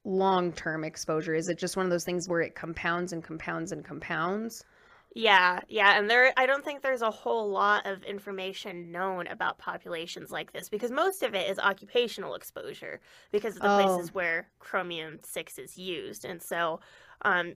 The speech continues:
Speaker 2: th-, they're usually like, "Okay, well, you know, you need something so you don't breathe it in. You need to avoid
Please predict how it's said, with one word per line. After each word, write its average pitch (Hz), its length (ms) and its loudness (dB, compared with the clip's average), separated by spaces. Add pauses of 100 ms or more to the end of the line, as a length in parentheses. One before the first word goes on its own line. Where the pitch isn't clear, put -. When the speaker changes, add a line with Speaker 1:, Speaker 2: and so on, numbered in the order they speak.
Speaker 2:
th-, - 200 -10
they're 240 120 6
usually 233 360 0
like, 190 180 0
"Okay, 170 480 -4
well, 185 440 0
you 190 220 -10
know, 170 200 -8 (200)
you 196 120 -8
need 220 200 -2
something 220 280 -6
so 202 140 -8
you 196 60 4
don't 190 140 0
breathe 180 220 -6
it 175 80 -4
in. 165 400 -2
You 185 120 -4
need 180 200 -4
to 180 100 0
avoid 175 540 -2